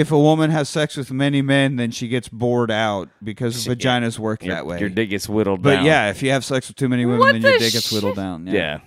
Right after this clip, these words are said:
Speaker 2: that's what they say. It's
Speaker 1: You
Speaker 2: just
Speaker 1: haven't heard
Speaker 2: stupid
Speaker 1: of the,
Speaker 2: people saying
Speaker 1: that, that,
Speaker 2: stupid things.
Speaker 1: that
Speaker 3: No.
Speaker 1: Christian tightwad thought of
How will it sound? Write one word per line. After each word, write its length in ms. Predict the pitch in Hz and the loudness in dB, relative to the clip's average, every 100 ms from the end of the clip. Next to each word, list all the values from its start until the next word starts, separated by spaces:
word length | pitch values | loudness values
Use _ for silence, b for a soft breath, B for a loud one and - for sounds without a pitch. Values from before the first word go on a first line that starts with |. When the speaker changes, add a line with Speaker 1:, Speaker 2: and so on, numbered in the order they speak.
| - | -20
Speaker 2:
that's 120 | - | -16
what 80 | 85 | -12
they 100 | 78 | -10
say. 160 | - 78 b b - | -12 -16 b b -8
It's 120 | 147 | -2
Speaker 1:
You 60 | 185 | 0
Speaker 2:
just 100 | 202 | 2
Speaker 1:
haven't 120 | 202 | 4
heard 100 | 190 | 4
Speaker 2:
stupid 60 | 196 | 4
Speaker 1:
of 80 | 175 | 4
the, 60 | 180 | 4
Speaker 2:
people 120 | 175 | 4
saying 160 | 165 156 | 2 0
Speaker 1:
that, 80 | 156 | 2
that, 60 | 151 | -4
Speaker 2:
stupid 200 | 151 151 | -4 -10
things. 220 | 151 - | -10 -2
Speaker 1:
that 180 | 139 247 | -2 -2
Speaker 3:
No. 560 | 214 202 196 190 175 | -10 -10 -10 -8 -4
Speaker 1:
Christian 540 | 170 165 381 180 151 147 | 0 2 2 0 -2 -2
tightwad 640 | 160 147 139 147 143 127 | -2 -2 0 0 0 -4
thought 340 | - 131 143 - | -6 -2 -2 -2
of 340 | 117 117 104 | -6 -4 -6